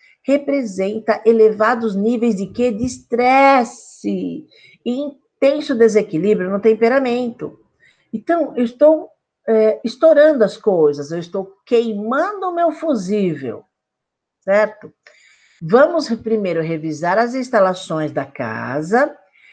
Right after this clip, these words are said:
e olhar pra quem precisa de férias, pra quem precisa ir pescar, pra quem precisa de mudanças, ou até mesmo pra quem precisa de um ombro amigo, ou talvez quem precisa procurar um terapeuta naturopata,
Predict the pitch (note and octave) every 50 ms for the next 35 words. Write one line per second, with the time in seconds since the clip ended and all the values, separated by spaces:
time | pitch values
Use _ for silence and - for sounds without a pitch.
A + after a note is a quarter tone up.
0 | _ _ _ G3 G3+ A3 C4+ C4+ B3+ G#3+ G3 G#3+ A3+ B3+ C4 B3+ A3+ G#3 G3+ G#3+
1 | A3+ A3 - G#3+ G3+ - - E3+ F3+ F3 F#3 A#3+ A#3 - - B3 A3+ A3 G#3 G#3
2 | G3+ G3+ G3+ G3+ G3 - - - _ _ _ _ _ _ _ _ _ _ _ _
3 | _ _ _ _ _ G3 F3+ F3+ G3 F3+ D#3+ - F3 F3+ E3+ - E3+ D#3 D3 D#3+
4 | E3 D#3 - G3 G3+ A3+ A#3 A3+ - - - G#3 G3+ G3+ G3 G3 G3 G3 G3 -
5 | _ _ _ _ _ _ _ _ _ _ _ _ _ _ _ _ _ - G#3 G#3
6 | G#3 - D#3+ D3 C#3+ - C#3 C#3+ C#3+ - C3 C3 C3 C#3 C3 C3 C3+ C3+ C3 C#3
7 | D3 F3+ F#3+ G3 A3 A3 A#3 A#3 A#3+ A#3+ A#3 A#3 - - A#3+ A#3+ A#3+ A#3 - -
8 | - _ _ _ _ _ _ _ _ _ _ A#3 A#3 A#3+ A#3+ A#3+ A#3+ C4 B3+ A3+
9 | G3+ G3 F#3+ F#3+ G#3 G#3 G#3 A3 A3+ A3+ A#3 A3+ A3+ B3 A#3 A#3 G#3+ G3+ G3 F#3
10 | F#3+ G#3 G#3 G#3 G#3 G#3 G#3 A3+ A#3+ A#3+ A3+ A#3 A#3 A3 F3+ D#3 C#3+ - - _
11 | _ _ _ _ _ _ - - F4+ G#4+ A4+ A4 - B4+ A#4+ F4+ B3+ B3 B3 C4
12 | B3+ - C#4+ D4 C#4+ - C#4+ A#3 G#3+ F#3 F#3+ G#3 G#3 A3+ A3 G#3+ - B3+ A3 F#3+
13 | F3+ F#3+ G3+ A#3 - A3 A#3 A3+ A3+ - F#3+ F#3 F3+ - A3 G#3+ A3 G#3+ G#3 G#3+
14 | - A3+ C4 C4 C4 - D#4 D4+ B3+ - - - - -